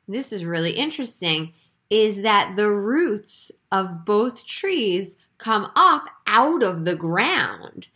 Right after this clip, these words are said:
That's something that's sort of unique to the mangrove family.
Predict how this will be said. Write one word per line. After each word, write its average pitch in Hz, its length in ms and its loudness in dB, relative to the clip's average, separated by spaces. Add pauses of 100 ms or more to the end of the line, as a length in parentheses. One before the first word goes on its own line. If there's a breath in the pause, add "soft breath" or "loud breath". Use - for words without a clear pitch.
(260 soft breath)
That's 359 300 -2
something 494 440 -4
that's 339 460 -6
sort 359 360 -4
of 330 120 -2
unique 311 480 -2
to 226 120 -6
the 170 120 -2
mangrove 165 720 -2
family. 151 720 -6